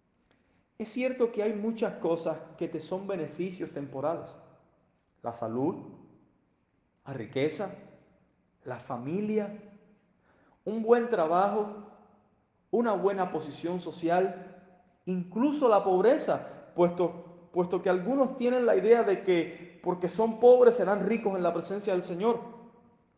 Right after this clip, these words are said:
Pero todas esas cosas son un tropiezo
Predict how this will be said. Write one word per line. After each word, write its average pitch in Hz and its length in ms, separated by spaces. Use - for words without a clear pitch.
Pero 190 220
todas 240 280
esas 220 260
cosas 208 380
son 226 360
un 226 180
tropiezo 175 800